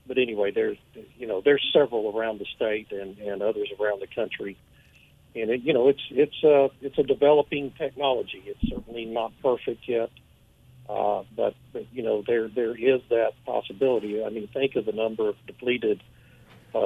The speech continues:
oil and gas formations around the country right now, uh, that, that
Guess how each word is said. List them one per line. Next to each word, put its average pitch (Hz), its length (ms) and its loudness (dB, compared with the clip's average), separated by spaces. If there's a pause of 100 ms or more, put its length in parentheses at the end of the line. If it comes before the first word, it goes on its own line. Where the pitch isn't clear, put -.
(200)
oil 120 260 6
and 101 80 -4
gas 117 320 6
formations 104 680 -4
around 107 300 -2
the 87 60 -14
country 107 460 -4
right 92 280 -4
now, 92 300 -6 (640)
uh, 95 380 2 (240)
that, 107 200 -2 (100)
that 104 180 -4